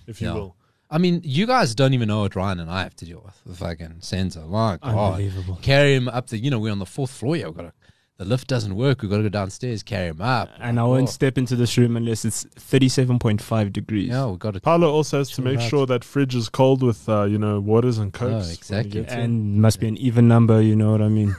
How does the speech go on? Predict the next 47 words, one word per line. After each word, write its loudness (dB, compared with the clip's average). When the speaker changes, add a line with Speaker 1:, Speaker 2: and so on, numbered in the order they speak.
Speaker 2:
Yeah, -4
no, -2
it's, -6
it's, -10
it's, -10
it's -6
a 2
mess 2
here. -6
It's -6
a -2
Speaker 3:
Yeah, -2
Speaker 2:
mess 2
Speaker 3:
bro. -2
Speaker 2:
here. -6
Speaker 3:
Six -2
Speaker 2:
So 0
Speaker 3:
ice -2
cubes 0
in 2
the 0
drink, 4
Speaker 2:
all -2
Speaker 3:
otherwise. 0
Speaker 2:
the -4
Senzo -2
Mbappe -4
that -8
we -6
have -10
to -14
deal 0
with. -6
How 4
do -4
you 0
put, -4
how 2
do 0
you 2
ever 4
put 2
Mbappe 4
back 0
in 0
the -2
bottle? -6